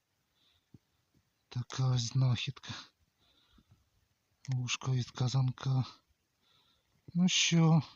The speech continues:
шукаємо далі. А у мене ще одна знахідочка, друзі. І це срібло, друзі. Так, срібненька така штучка, навіть не знаю, що воно й було.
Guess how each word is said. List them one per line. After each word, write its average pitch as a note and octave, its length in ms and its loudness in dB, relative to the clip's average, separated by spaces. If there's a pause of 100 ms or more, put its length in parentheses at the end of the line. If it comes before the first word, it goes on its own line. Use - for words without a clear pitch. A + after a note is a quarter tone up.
(120)
шукаємо C#3 840 2
далі. C#3 340 2 (1800)
А B2 60 0
у B2+ 40 4
мене C3+ 280 4
ще C3 260 2
одна B2 200 -2
знахідочка, C#3+ 760 -2
друзі. B2+ 380 -4 (1300)
І - 100 -8
це B2+ 180 -2
срібло, A2+ 560 -2
друзі. A2 400 -8 (2000)
Так, A#2 340 -6
срібненька B2 680 -2
така A#2+ 500 -2
штучка, - 580 -4
навіть A#2 340 0
не B2 100 0
знаю, A#2+ 280 2
що A#2+ 260 -4
воно A#2 220 -2
й A2 40 0
було. A2 480 -4